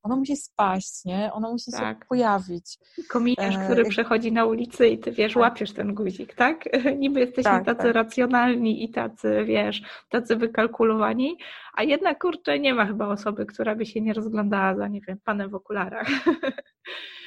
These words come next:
Speaker 2: Rzeczywiście.
Speaker 1: No, b-, wszystkie święta, wiesz, no, rzadko ktoś może jakby sobie wyobrazić święta bez choinki, tak? Jakakolwiek ona
Speaker 2: Tak.
Speaker 1: by była, czy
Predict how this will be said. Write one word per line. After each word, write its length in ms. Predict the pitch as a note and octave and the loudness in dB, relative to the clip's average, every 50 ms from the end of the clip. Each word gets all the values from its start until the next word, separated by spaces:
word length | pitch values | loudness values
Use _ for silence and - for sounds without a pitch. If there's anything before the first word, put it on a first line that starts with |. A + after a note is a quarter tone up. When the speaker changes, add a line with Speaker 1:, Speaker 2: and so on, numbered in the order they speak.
| - - C4 - - - | -20 -18 -16 -16 -10 -8
Speaker 2:
Rzeczywiście. 380 | B3 A#3 - - A#3 A#3+ A#3 A3 | -8 -8 -8 -8 -8 -8 -4 0
Speaker 1:
No, 200 | D4 D#4+ E4+ D#4+ | 2 2 2 2
b-, 220 | F4 F4 G#4 G4 E4 | -2 -6 -8 -10 -12
wszystkie 440 | - - - F#4 - - - F4 | -4 -2 0 0 0 0 0 0
święta, 500 | - - - F#4 F#4+ G4 F#4 - C#4 B3+ | 0 0 0 0 0 0 2 2 2 2
wiesz, 300 | G#3+ G#3+ G3 F#3+ F#3+ F#3 - G#3+ | 2 2 2 2 2 0 0 -2
no, 340 | A3 A3+ A3+ A#3 A#3 A3 - - | -2 -2 -2 -2 -4 -4 -6 -2
rzadko 400 | B3 C4 C#4 C4+ - - B3+ A#3+ | 2 2 2 2 2 0 -2 -2
ktoś 320 | A#3+ - - A3 G#3+ - | -2 -2 -4 -4 -2 -2
może 540 | A3 G#3+ G#3+ G#3+ G#3 G3+ G3+ G3 G3 G3 G3 G3 | -2 0 0 2 2 2 2 2 2 2 0 0
jakby 480 | G3 G3 G3 G3 G3 G3 F#3+ G3 G3 F#3+ _ _ _ _ _ _ _ _ _ _ _ - | -2 -2 -2 0 0 2 2 2 2 0 _ _ _ _ _ _ _ _ _ _ _ -8
sobie 200 | G#3 F#3 G3+ G3+ | -6 -4 -4 -2
wyobrazić 560 | G3 G#3 G3+ G3 G3+ G3+ G3 G3 G3 G3 - | -2 -2 -2 0 0 -2 -2 -2 -4 -6 -6
święta 300 | - G#3 G3+ G3 G3+ F#3+ | -4 -2 -2 -2 -2 -2
bez 240 | F3+ G3 G3 G3 - | -2 -2 -4 -4 -4
choinki, 540 | - G3+ G3 G3+ G3 F#3 F3 F3 - - F3+ | -4 0 2 4 4 2 2 -2 -6 -10 -6
tak? 280 | - F#3 G3+ G3 - | -4 -4 -4 -4 -4
Jakakolwiek 640 | G#3 G3+ - - A3+ - - B3+ B3 A3+ A#3 A3+ - | -6 -6 -6 -6 -4 0 2 2 2 2 0 -2 0
ona 100 | A3 G#3+ | 0 0
Speaker 2:
Tak. 80 | G#3 G#3 | 0 0
Speaker 1:
by 100 | G#3+ F#3+ | 0 0
była, 320 | F#3+ F#3+ F#3 F#3 F3 E3+ | 0 2 2 0 0 -2
czy 140 | - - | -2 0